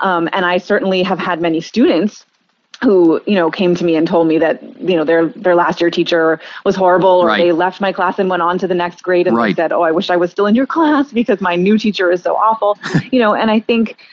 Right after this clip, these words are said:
Speaker 1: and it's really hard, I think, for parents to know what to do because they're not there and they're really not seeing. And we all know that kids can be sort of unreliable narrators, right?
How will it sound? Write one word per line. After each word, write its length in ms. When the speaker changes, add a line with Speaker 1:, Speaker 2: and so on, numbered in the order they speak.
Speaker 1:
and 120
it's 160
really 240
hard, 300
I 80
think, 220
for 120
parents 560
to 120
know 220
what 220
to 100
do 320
because 300
they're 120
not 340
there 280
and 140
they're 120
really 220
not 240
seeing. 260
And 180
we 200
all 240
know 180
that 160
kids 240
can 120
be 100
sort 160
of 80
unreliable 640
narrators, 600
right? 220